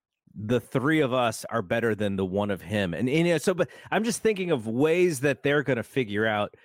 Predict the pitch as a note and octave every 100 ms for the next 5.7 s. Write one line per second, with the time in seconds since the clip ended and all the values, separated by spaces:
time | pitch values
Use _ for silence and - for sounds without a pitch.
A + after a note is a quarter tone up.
0 | _ _ _ A#2+ C#3 - A#2 - B2 B2
1 | A#2+ - F#2 - F#2 F2 F2+ - B2+ C3
2 | G2+ E2+ - - F#2+ A#2+ C#3 - A#3 D4+
3 | G#2 - C3+ C#3 E3+ D4+ F3+ A#2+ A#2 G#2+
4 | - - - F2+ E2 D#2+ D2+ F2 F#2 D#2
5 | F2 F2 - G2 G2 F2+ F2